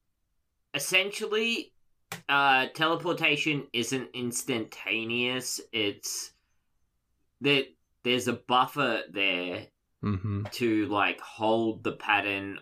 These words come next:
Speaker 1: of someone's genetic code, essentially, what that person was at that point in time, so the, that can be perfectly recreated elsewhere.
Speaker 2: It's, it's like,
Speaker 1: And
Speaker 2: almost like a redundancy, isn't it?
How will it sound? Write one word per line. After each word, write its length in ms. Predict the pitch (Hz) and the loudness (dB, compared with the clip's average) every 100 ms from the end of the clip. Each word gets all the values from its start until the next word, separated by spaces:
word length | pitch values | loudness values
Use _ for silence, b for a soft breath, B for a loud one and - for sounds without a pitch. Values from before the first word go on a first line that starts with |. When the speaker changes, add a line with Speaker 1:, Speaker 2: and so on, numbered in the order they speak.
| - | -8
Speaker 1:
of 540 | 92 90 87 87 76 _ _ | -4 -2 -2 -4 -8 _ _
someone's 440 | - 110 101 101 98 | -4 -2 0 -2 -4
genetic 600 | 104 95 95 92 87 - _ _ _ _ _ _ _ _ _ | -4 -2 0 0 -2 -4 _ _ _ _ _ _ _ _ _
code, 320 | - 104 98 90 | -4 -2 0 -2
essentially, 560 | 87 85 82 87 82 | -4 -6 -6 -6 -6
what 380 | 76 107 104 - _ _ | -2 -2 -2 -6 _ _
that 280 | 110 95 - | -2 -2 -2
person 420 | 104 95 104 92 | -4 -4 -6 -8
was 300 | 90 92 87 | -6 -6 -4
at 160 | 85 - | -4 -2
that 280 | 85 - - | -4 -4 -8
point 260 | 92 85 | -8 -6
in 140 | 85 80 | -8 -10
time, 480 | - 87 82 82 78 _ _ _ _ | -6 -4 -4 -8 -14 _ _ _ _
so 420 | - 98 90 87 85 - - | -6 -2 -2 -2 -6 -10 -8
the, 400 | 92 87 85 - - | -4 -2 -2 -4 -2
that 240 | 95 90 | 0 0
can 120 | - | -4
be 200 | 98 92 | -4 -4
perfectly 880 | 85 110 98 101 92 95 90 90 78 - 92 | -2 -2 -2 -2 -6 -2 0 0 -4 -8 -6
recreated 840 | 92 85 - 92 85 87 85 82 _ _ | -4 -4 -4 -2 0 -2 -4 -10 _ _
elsewhere. 560 | 98 90 - 90 71 62 - _ _ _ _ | -4 -4 -6 -8 -8 -8 -14 _ _ _ _
Speaker 2:
It's, 300 | 214 190 - - | 4 4 2 4
it's 220 | 208 - | 4 6
like, 200 | 226 180 | 6 6
Speaker 1:
And 80 | 147 | 4
Speaker 2:
almost 360 | 196 233 285 | 6 6 4
like 140 | 240 180 | 2 4
a 40 | |
redundancy, 800 | 139 131 104 98 127 131 - 98 | 2 2 0 -2 0 2 0 0
isn't 260 | 92 110 135 | -2 0 2
it? 240 | 160 160 | 2 0